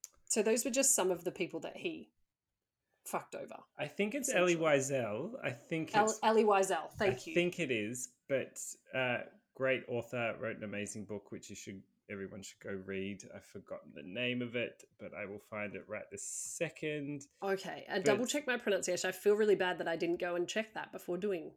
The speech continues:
Speaker 1: this
Speaker 2: No,
Speaker 1: episode.
Speaker 2: that's all right. Um,
Speaker 1: Okay.
Speaker 2: it's called Night. Yeah, Night by Elie Wiesel.
Speaker 1: Amazing.
Speaker 2: It, I could be saying it wrong, but anyway,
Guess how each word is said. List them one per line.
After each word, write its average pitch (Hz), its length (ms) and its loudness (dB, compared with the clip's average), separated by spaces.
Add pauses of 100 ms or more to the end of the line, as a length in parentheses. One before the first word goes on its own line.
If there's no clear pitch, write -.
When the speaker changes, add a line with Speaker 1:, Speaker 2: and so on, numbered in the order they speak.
(360)
Speaker 1:
this 220 160 -4
Speaker 2:
No, 143 40 0 (200)
Speaker 1:
episode. 151 180 4
Speaker 2:
that's 143 280 0
all 220 80 -2
right. 113 300 2 (360)
Um, 127 300 2
Speaker 1:
Okay. 117 160 -2 (1200)
Speaker 2:
it's 139 220 -4
called 127 680 -2
Night. 113 460 -4 (300)
Yeah, 113 220 0 (280)
Night 117 320 -6
by 107 200 -8
Elie 104 140 -4
Wiesel. 87 400 -10 (680)
Speaker 1:
Amazing. 226 480 -10 (240)
Speaker 2:
It, 143 260 -4
I 151 140 8
could 143 180 2
be 120 80 2
saying 101 300 -2
it - 100 -14
wrong, 101 280 -8
but - 240 -4 (240)
anyway, 110 460 0